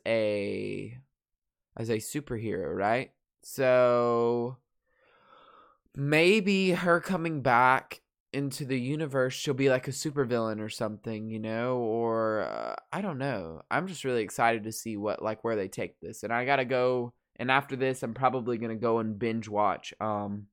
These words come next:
binge watch, uh, WandaVision, the rest of the <laughs> episodes, and, um, I'm gonna go ahead and watch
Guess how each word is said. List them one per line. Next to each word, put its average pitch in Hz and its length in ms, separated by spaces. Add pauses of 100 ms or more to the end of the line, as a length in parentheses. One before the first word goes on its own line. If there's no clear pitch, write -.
(1120)
binge 123 300
watch, 113 520 (1300)
uh, 127 920
WandaVision, 127 880
the 120 80
rest 120 260
of 127 80
the 113 80
<laughs> - 20
episodes, 131 840 (240)
and, 117 560
um, 104 800 (720)
I'm 120 100
gonna 123 160
go 120 180
ahead 120 260
and 113 180
watch - 840